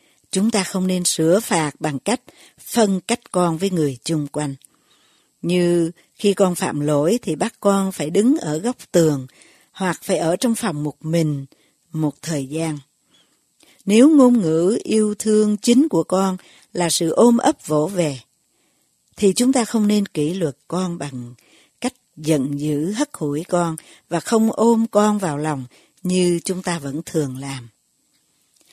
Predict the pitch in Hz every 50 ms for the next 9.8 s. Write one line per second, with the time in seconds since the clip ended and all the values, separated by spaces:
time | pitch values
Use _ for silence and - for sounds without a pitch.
0 | _ _ _ _ - 196 202 208 202 208 196 254 262 277 254 170 160 156 - -
1 | 196 190 196 208 - 185 175 175 170 165 160 - 185 190 190 185 185 175 160 -
2 | 220 226 - - 185 190 190 185 175 - _ - 143 147 143 135 147 151 160 165
3 | - - 175 170 180 202 254 277 _ _ _ _ _ _ _ _ _ _ _ _
4 | _ _ _ _ _ _ _ - 214 226 214 - 233 240 247 320 349 277 196 175
5 | 160 156 147 143 143 156 185 196 208 220 240 277 240 208 208 226 - - 208 202
6 | 196 190 190 185 185 170 160 160 147 131 - - 139 131 131 139 160 190 - _
7 | _ _ _ _ _ _ _ _ _ _ _ _ _ _ _ _ _ 220 226 247
8 | 247 233 214 165 151 156 165 202 220 - - - 214 208 196 - - 214 208 202
9 | 196 190 - - 214 214 247 277 - 170 160 - 170 175 170 151